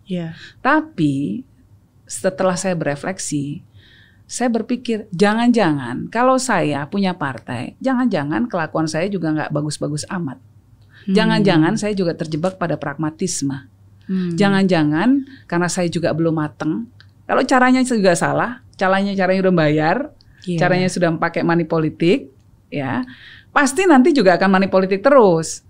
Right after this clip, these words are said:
Speaker 1: Hmm.
Speaker 2: Jangan-jangan saya kemudian akan menjadi orang yang, eh, bisa melakukan politik transaksional.
Speaker 1: Hmm.
Speaker 2: Apa nggak itu lebih bahaya lagi buat saya? Apa nggak lebih buruk lagi bagi karakter saya?"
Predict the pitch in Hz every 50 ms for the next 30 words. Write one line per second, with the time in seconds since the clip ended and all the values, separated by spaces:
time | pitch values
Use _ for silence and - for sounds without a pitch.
0 | _ _ _ - 185 180 175 180 202 214 208 196 185 165 196 262 269 302 302 294
1 | 269 247 226 254 254 254 254 240 220 208 190 175 165 156 170 - 165 165 156 156
2 | 170 196 247 285 302 311 311 - - _ _ _ - 196 208 226 262 302 311 320
3 | 311 - - - _ _ - _ _ _ _ _ - 170 165 151 156 156 170 175
4 | - - 208 208 196 180 180 180 170 - 220 226 190 180 180 180 180 - - 175
5 | 175 175 170 - 170 - - 196 196 180 160 143 120 110 - - - - _ _
6 | _ - 185 185 175 165 156 151 151 151 143 139 139 139 139 135 - _ _ _
7 | - _ - 214 220 - 254 240 220 190 156 147 170 165 214 214 190 180 165 180
8 | 170 151 - - _ _ _ - - - _ _ - 165 156 151 165 156 151 151
9 | 147 135 - 131 143 143 147 151 - 147 - - 135 127 127 131 127 131 147 -
10 | - - - _ - - - 160 160 156 - - 156 151 143 151 151 - - -
11 | - - - - - - - _ - 165 175 180 196 190 - 165 147 143 151 139
12 | 131 147 139 123 - - - 185 156 147 135 151 151 147 143 135 170 - - -
13 | - _ - 160 151 143 139 - 165 156 147 - 139 120 113 110 107 -